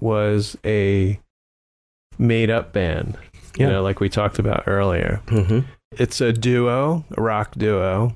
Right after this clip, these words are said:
Speaker 1: pop and rock, formed by brothers Ron, he's on keyboards, and Russell Mael, M A E L,
Speaker 2: Mm-hmm.
Speaker 1: in Los Angeles. They're noted for their quirky approach to songwriting,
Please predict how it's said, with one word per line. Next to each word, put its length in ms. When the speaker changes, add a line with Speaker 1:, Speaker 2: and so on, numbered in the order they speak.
Speaker 1:
pop 300
and 120
rock, 280
formed 440
by 180
brothers 420
Ron, 720
he's 180
on 160
keyboards, 640
and 280
Russell 580
Mael, 720
M 280
A 200
E 340
L, 340
Speaker 2:
Mm-hmm. 220
Speaker 1:
in 160
Los 260
Angeles. 640
They're 140
noted 380
for 140
their 100
quirky 440
approach 420
to 40
songwriting, 840